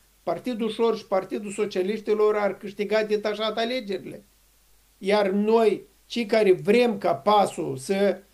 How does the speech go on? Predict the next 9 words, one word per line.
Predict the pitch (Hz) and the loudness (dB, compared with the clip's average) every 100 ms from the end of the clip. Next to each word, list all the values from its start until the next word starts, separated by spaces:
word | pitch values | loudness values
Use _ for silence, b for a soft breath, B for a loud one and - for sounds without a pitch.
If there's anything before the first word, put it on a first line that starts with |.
| b b b | b b b
câștige | 202 196 262 240 214 | -4 0 2 4 6
alegerile, | 185 180 139 143 143 151 - | 6 4 0 -6 -4 -4 -2
ca | 165 | 0
Maia | 180 233 254 | 2 2 2
Sandu | 240 247 233 220 | 2 0 0 0
să | 214 202 | 0 -2
câștige | 180 - 214 202 | -4 -6 -4 0
alegerile | 226 202 202 220 214 | 2 2 2 0 -2
prezidențiale, | 208 202 202 202 190 180 160 151 | 0 -2 -2 -4 0 0 0 -4